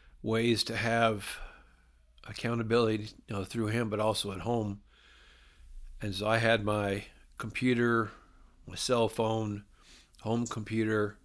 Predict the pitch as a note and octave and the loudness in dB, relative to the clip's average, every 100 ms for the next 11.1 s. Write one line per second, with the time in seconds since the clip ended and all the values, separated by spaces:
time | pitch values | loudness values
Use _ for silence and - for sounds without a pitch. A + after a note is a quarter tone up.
0 | - _ - - - - - A2+ A2+ A#2 | -20 _ -20 -20 -20 -20 -6 0 4 6
1 | A#2 A2 G#2+ A2+ G2+ - G#2 A2 - A2+ | 4 2 0 0 -2 -4 0 0 0 -8
2 | A2+ A#2 G2+ A2 A2 - G2 G#2 G#2+ - | -6 -4 2 2 2 0 0 0 0 -2
3 | A2 A2+ A2 G2+ A#2 A#2 A2 G2+ - B2+ | -4 -2 -2 0 0 0 -6 -8 -4 -4
4 | B2+ G#2+ G2 - - G2 E2+ - - - | -4 -6 -6 -6 -6 -6 -8 -18 -20 -20
5 | - - - - - _ - - - - | -20 -20 -20 -20 -20 _ -20 -20 -20 -20
6 | _ - - - G2 G2+ A2 G#2+ A#2 A#2+ | _ -6 -4 -6 -4 0 2 2 2 2
7 | G#2 A#2+ A2+ F#2 G#2 A2 A2 G2+ G#2 G2 | 0 -2 -4 -2 -2 0 0 -2 -4 -2
8 | G#2+ A2 G2+ G2 - G2 G2 F#2+ - - | 0 2 0 -2 -2 -4 -4 -6 -12 -16
9 | _ _ _ _ - - - _ _ _ | _ _ _ _ -20 -20 -20 _ _ _
10 | _ _ - G#2 G#2 G2+ G#2 G2 A2+ A2 | _ _ -6 0 0 0 -4 0 0 0
11 | - | -4